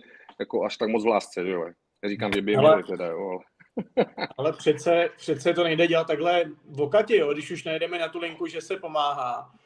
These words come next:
Speaker 2: tak se pomáhá, nevím, nějakou jako faulama otočenýma a já nevím, aby si dostal ten tým do hry, ale, ale ne nepísknutou penaltou. A ten Klíma u toho faulu Kajrinena stál třeba dva, tři metry od toho, koukal na to, jo. To je prostě, a nedal ani kartu,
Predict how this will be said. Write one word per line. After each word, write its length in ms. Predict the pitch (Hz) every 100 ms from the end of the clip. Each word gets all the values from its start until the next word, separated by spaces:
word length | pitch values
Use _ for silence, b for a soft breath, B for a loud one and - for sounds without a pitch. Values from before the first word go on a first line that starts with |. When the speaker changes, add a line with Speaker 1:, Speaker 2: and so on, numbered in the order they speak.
| b _
Speaker 2:
tak 160 | 147 135
se 120 | 175
pomáhá, 460 | - 156 156 160 147
nevím, 360 | 139 175 143
nějakou 420 | 139 139 135 151
jako 200 | 143 139
faulama 680 | 147 151 151 165 170 156 156
otočenýma 680 | 151 156 151 156 151 151 151
a 260 | 151 143
já 120 | 143 143
nevím, 240 | 143 156
aby 160 | - 160
si 140 | 160
dostal 300 | 147 151 160
ten 180 | 165 160
tým 180 | 170 151
do 100 | 156
hry, 220 | 202 160
ale, 240 | 147 156 151 b b -
ale 160 | 151 151
ne 100 | 156
nepísknutou 640 | 139 156 - 156 165 165
penaltou. 680 | 165 156 151 147 135 131 - b b _
A 60 | 139
ten 180 | 165 160
Klíma 300 | 151 165 165
u 120 | 147
toho 240 | 160 165
faulu 280 | - 147 156
Kajrinena 680 | 151 147 156 156 156 151 - - -
stál 460 | - 160 151 151
třeba 160 | 160 151
dva, 180 | 147 147
tři 180 | -
metry 300 | 165 190 208
od 200 | 160 131
toho, 240 | - 131 127
koukal 400 | 156 147 170 165
na 100 | 196
to, 180 | 170 127
jo. 200 | 113 113
To 80 | 147
je 60 |
prostě, 300 | 147 - 170
a 80 | -
nedal 220 | 170 190 185
ani 200 | 202 214
kartu, 500 | 214 208 156 131